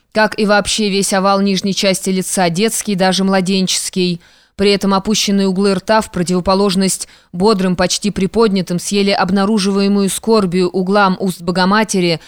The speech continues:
и намеченная складка от носа к углам рта сообщают младенцу скорбное, страдальческое, жалко беспомощное выражение лица,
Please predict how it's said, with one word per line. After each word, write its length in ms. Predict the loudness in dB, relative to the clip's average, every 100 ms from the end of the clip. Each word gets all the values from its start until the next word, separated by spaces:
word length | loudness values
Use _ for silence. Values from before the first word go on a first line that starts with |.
| -20 _
и 60 | 0
намеченная 540 | 2 2 0 0 0
складка 520 | -2 0 0 0 0 -2
от 100 | 0
носа 280 | -2 -2
к 80 | -4
углам 300 | -2 0 0 -2
рта 360 | 0 2 2 -2 -20 -10
сообщают 560 | -2 0 0 0 0
младенцу 540 | 0 0 0 -2 -2 -6
скорбное, 560 | -2 2 2 2 0
страдальческое, 800 | -2 -2 0 2 0 -4 -2 -2
жалко 400 | 0 0 0 0
беспомощное 760 | -2 -4 -2 0 2 0 -2 -2
выражение 520 | 0 0 0 0 0
лица, 580 | 0 -2 -2 2 2